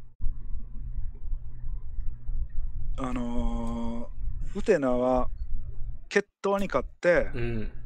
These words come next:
Speaker 1: アンシーを救い出したと思ったのね。
Speaker 2: うんうんうんうん。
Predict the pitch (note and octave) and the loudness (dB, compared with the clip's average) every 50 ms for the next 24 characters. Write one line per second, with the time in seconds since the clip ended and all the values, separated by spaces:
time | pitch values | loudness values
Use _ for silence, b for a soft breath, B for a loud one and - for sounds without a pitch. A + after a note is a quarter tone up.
0 | - - - - - - - - - - - - - F#3+ A#3 A#3+ G#3+ E3+ - - | -6 -6 -6 -6 -6 -6 -6 -6 -6 -6 -4 0 2 4 4 4 4 2 0 0
1 | D#3 C#3 - - - - B3 A#3+ A3+ B3 A#3+ - G3 D#3+ - C3 B2+ C3 C#3+ C3 | -2 -2 -2 -4 -4 -2 0 4 4 4 6 6 4 4 4 2 -2 2 2 2
2 | - - - - - - - D#3+ C3+ A2 G2+ G2+ A2+ B2+ - - - - - - | 2 0 -4 -6 -4 -2 2 2 2 2 0 -6 -6 -6 -6 -8 -10 -10 -8 -6
3 | B2+ B2+ B2+ A#2+ A#2 A#2 A#2+ A2+ G#2+ G#2 G#2+ G#2+ G#2 G#2 G#2 G2+ G2 G2 | -4 -2 -2 -2 -2 -2 -2 -2 -2 0 0 0 2 2 0 0 0 0